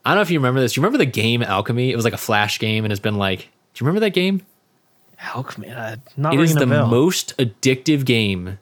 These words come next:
Speaker 1: It's like you start with, like, four or five elements on, like, the side of the screen, and then you, like, drag them into this play space, and then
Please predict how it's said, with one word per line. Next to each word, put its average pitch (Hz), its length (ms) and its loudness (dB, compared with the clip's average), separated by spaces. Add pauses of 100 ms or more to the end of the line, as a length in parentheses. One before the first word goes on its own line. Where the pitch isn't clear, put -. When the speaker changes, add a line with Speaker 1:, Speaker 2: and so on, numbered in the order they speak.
(160)
Speaker 1:
It's 135 140 -4
like 147 80 4
you 143 100 2
start 151 260 2
with, 139 100 0
like, 127 100 2
four 131 320 2
or 131 40 2
five 120 260 0
elements 120 560 -4 (540)
on, 123 120 0
like, 120 120 2
the 117 60 -8
side 117 220 2
of 113 60 0
the 110 60 -4
screen, 120 260 -4
and 123 100 0
then 123 80 2
you, 127 80 2
like, 110 180 0
drag 127 300 2
them 139 120 2
into 131 140 2
this 113 160 0
play 113 240 0
space, 92 520 -6 (480)
and 113 120 -2
then 113 260 0